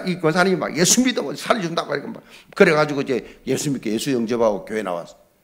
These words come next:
그 뇌사 상태 있는데 막 다들 기도했어요. 근데 어느 날 갑자기 벌떡 살아났어. 죽을 줄 알았던 시아버지가 멀쩡하게 살아났어.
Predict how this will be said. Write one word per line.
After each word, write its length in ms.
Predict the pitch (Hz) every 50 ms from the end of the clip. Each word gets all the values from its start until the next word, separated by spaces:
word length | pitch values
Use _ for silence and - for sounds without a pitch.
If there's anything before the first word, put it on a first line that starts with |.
| _ _ _ _ _ _ _ _
그 60 | -
뇌사 300 | 175 160 160 165 160 190
상태 300 | 185 180 185 190 185 185 165
있는데 520 | 165 180 196 190 214 196 151 117 - - - - - _ _ _ _ _ _ _ _ -
막 140 | - 110 107 113 - - - - - - - -
다들 280 | - 127 143 151 147 -
기도했어요. 440 | - 180 151 135 120 113 - - - -
근데 160 | 147 135 127
어느 120 | 160 160 143
날 240 | 127 123 117 113 -
갑자기 580 | - 110 113 - - 208 208 208 196 165 -
벌떡 460 | - 156 160 156 160 - - 208 196
살아났어. 560 | - - 233 214 190 175 180 175 - 185 180 147 - - - - - 285 - - - - - - - - - - - - - - - - - - - - - - - - _ _ _ _
죽을 220 | - - 233 214 202
줄 100 | 190 202
알았던 220 | 175 175 165 180
시아버지가 480 | 160 - - 160 180 180 180 165 151 135
멀쩡하게 640 | 113 117 127 131 135 139 147 151 147 233 247 247 190
살아났어. 500 | - - 233 196 175 151 147 151 -